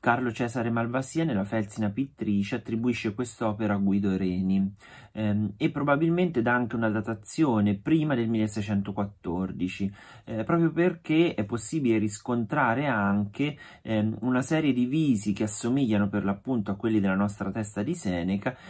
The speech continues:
che sono presenti, eh, nella Cappella Paolina in Santa Maria Maggiore. Va però contestualizzato il momento storico in cui quest'opera viene realizzata. Infatti nella Roma del primo Seicento,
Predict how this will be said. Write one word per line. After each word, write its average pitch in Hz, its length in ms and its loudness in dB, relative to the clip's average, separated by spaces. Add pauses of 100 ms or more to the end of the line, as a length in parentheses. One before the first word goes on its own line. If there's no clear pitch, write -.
(140)
che 139 120 -2
sono 135 240 0
presenti, 143 1000 2
eh, 95 380 0
nella 110 220 4
Cappella 110 460 2
Paolina 113 420 2
in 113 140 0
Santa 101 300 0
Maria 95 260 2
Maggiore. 82 760 0 (1400)
Va 120 80 0
però 135 460 4
contestualizzato 107 1000 2
il 98 60 2
momento 104 380 4
storico 101 440 0
in 101 100 2
cui 104 140 2
quest'opera 101 580 -2
viene 95 720 2
realizzata. 95 880 -2 (400)
Infatti 143 680 2
nella 104 280 6
Roma 104 600 4
del 95 180 2
primo 104 280 0
Seicento, 101 800 0